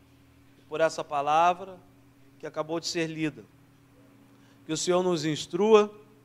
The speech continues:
o Senhor nos dirija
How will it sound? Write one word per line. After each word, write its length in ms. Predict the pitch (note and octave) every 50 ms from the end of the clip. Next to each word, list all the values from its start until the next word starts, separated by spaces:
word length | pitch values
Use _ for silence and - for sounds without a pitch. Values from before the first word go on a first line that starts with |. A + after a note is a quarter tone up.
| - - - - - - - - - _ - - _ _ _ _ _ _ _ _ _ _ _ _ _ -
o 80 | D3
Senhor 320 | C#3 - E3+ E3 E3+ F3+ F#3
nos 240 | F#3 F3+ F3 E3 C#3
dirija 680 | D3 E3 D#3+ D3+ E3 F#3+ G#3 G#3 F#3 - G#3 G3 F#3+